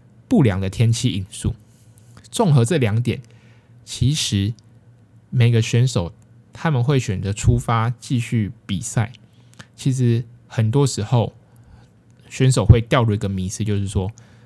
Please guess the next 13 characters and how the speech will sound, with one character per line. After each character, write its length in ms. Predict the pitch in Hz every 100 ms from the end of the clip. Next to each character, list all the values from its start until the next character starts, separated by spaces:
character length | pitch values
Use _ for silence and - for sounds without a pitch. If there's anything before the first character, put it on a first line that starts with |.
| _ _ -
自 120 | 226
己 200 | 120 117
以 160 | 87
为 180 | 95 98
自 180 | 107 165
己 160 | 127 98
的 120 | 101
体 220 | - 98
能 200 | 98 101
能 180 | 98 110
够 140 | 131
克 420 | 120 - 254 -
服 400 | 107 - 85 90